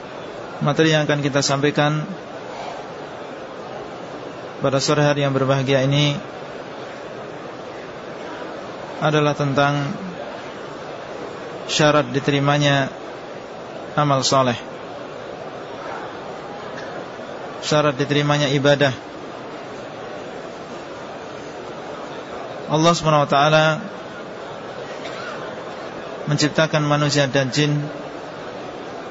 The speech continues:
adalah untuk beribadah kepadanya. Allah Subhanahu wa taala berfirman, "Wa ma khalaqtul jinna wal insa illa liya'budun."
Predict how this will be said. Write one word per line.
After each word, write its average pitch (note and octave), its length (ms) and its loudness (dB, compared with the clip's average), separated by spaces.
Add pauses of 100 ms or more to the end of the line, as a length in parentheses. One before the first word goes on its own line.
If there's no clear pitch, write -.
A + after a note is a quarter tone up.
(920)
adalah D3 340 6
untuk D3 220 6
beribadah C#3 420 6
kepadanya. B2+ 540 4 (2500)
Allah D3+ 240 4
Subhanahu C#3+ 240 2
wa C3+ 60 6
taala C3+ 180 4
berfirman, D3+ 500 4 (1900)
"Wa D3+ 160 6
ma D3 240 6
khalaqtul C#3+ 640 2
jinna D3 400 6
wal C3 160 6
insa D3+ 560 4 (560)
illa C#3+ 320 6
liya'budun." B2 800 4